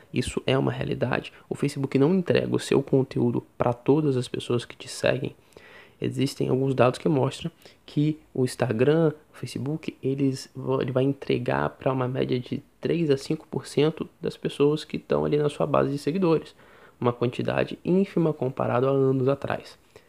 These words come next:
Mas quando você faz um anúncio, você consegue, em muitos casos, atingir essa totalidade de pessoas. E até mesmo ir além, que é onde eu digo que tá, é, o grande ouro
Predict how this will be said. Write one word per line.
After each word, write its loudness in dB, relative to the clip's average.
Mas 0
quando 4
você 0
faz 2
um 4
anúncio, 4
você 2
consegue, 2
em 2
muitos 6
casos, 2
atingir 4
essa 2
totalidade 4
de 2
pessoas. 2
E 8
até 2
mesmo 4
ir 2
além, -4
que -2
é 0
onde 2
eu 0
digo -2
que -6
tá, 2
é, 4
o 2
grande 4
ouro 8